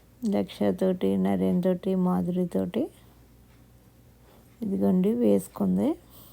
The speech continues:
మాధురి అయితే ఫోటోలు తీసింది చక్కగానే. మళ్ళీ దానికి చున్నీ కావాలంటే, మెళ్ళ వేసుకుని కండువాలాగా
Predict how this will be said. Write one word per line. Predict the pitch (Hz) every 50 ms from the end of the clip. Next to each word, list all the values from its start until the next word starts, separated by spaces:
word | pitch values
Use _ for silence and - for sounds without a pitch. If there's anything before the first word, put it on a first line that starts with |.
| - - - - - - - - - - - - _ - -
మాధురి | 196 190 190 196 190 190 208
అయితే | 202 196 185 180 - 254 311 330 302 233 175 - - - - - - - - - - - - - - -
ఫోటోలు | - 208 190 180 185 190 190 190 185
తీసింది | 185 190 175 170 - - - 196 170 170 175 196 302 381 - - - - - - - - - - - - - _ - - - - - - - - - - - - - - - - - - - - - - -
చక్కగానే. | - 190 185 180 - - 170 170 175 180 185 180 180 196
మళ్ళీ | 226 226 202 180 175 180 190
దానికి | 180 190 175 175 175 175 175 185 180 180 180 180 180 - -
చున్నీ | 196 185 180 185 190 196
కావాలంటే, | 196 - 180 180 180 185 185 180 185 190 185 185 180 269 311 359 294 247 - - - - - - - - - - - - - - - - - _ - - _ - - _ - - _ - 262 202 180 175 185 190 185 185 185
మెళ్ళ | 185 190 190 185 190
వేసుకుని | 196 190 190 190 190 185 - - - 202 196 190 196 196 196 190 185 180 180 -
కండువాలాగా | 180 180 175 170 180 185 185 185 185 190 196 190 196 226 339 339 262